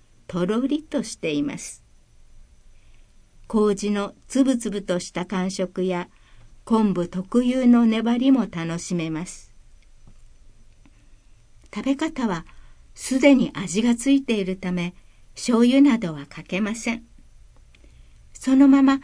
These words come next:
温かいご飯にかけたり、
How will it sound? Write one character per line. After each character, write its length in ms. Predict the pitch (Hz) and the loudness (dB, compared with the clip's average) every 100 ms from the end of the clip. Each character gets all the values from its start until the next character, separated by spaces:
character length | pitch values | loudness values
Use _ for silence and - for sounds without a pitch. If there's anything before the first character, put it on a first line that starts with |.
| - - - | -10 -18 -10
温 440 | 233 233 233 233 | -4 -2 0 -2
か 160 | 247 262 | 0 0
い 100 | 220 | 0
ご 120 | 220 | 0
飯 220 | 240 220 | 0 0
に 220 | 208 190 | 0 -2
か 180 | 185 240 | -4 -4
け 160 | 240 208 | -4 -6
た 180 | 196 180 | -6 -6
り、 240 | 165 | -8